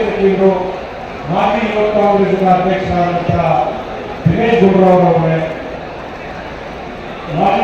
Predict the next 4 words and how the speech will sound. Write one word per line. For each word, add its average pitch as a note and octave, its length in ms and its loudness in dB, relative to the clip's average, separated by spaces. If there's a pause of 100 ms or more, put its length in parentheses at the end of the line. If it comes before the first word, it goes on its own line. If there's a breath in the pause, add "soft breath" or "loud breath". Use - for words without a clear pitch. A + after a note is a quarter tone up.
ಯುವ G#3+ 100 0 (120)
ಕಾಂಗ್ರೆಸ್ಸಿನ G3+ 540 2 (640)
ಅಧ್ಯಕ್ಷರಾದಂಥ F#3+ 800 0 (1000)
ಎಲ್ಲ A3 180 -2